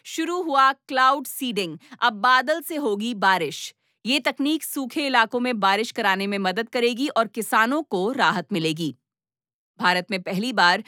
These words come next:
रेलवे पटरियों के किनारे लगेगा solar fencing, जिससे बिजली भी बनेगी और सुरक्षा भी। इस तकनीक से रेलवे की खाली जमीन को सही उपयोग किया जाएगा और साथ ही दुर्घटनाएं भी कम होंगी।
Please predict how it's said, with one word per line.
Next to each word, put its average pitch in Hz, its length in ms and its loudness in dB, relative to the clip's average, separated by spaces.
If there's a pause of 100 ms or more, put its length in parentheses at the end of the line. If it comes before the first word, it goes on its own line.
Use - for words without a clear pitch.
(180)
रेलवे 277 340 -2
पटरियों 262 400 -4
के 240 140 -4
किनारे 208 400 0
लगेगा 202 440 0
solar 262 400 -2
fencing, 240 560 -4 (260)
जिससे 240 280 -2
बिजली 226 420 -4
भी 330 120 2
बनेगी 208 440 -2
और 254 180 0
सुरक्षा 208 500 -2
भी। 185 240 -2 (680)
इस 233 140 0
तकनीक 254 380 0
से 320 200 -4
रेलवे 220 400 0
की 254 180 -6
खाली 247 400 -2
जमीन 226 340 -2
को 233 120 -4
सही 247 340 -2
उपयोग 208 400 -2
किया 185 200 -2
जाएगा 180 440 2 (240)
और 226 120 2
साथ 247 380 4
ही 233 160 -2
दुर्घटनाएं 202 680 0
भी 214 180 -2
कम 175 220 0
होंगी। 160 380 -2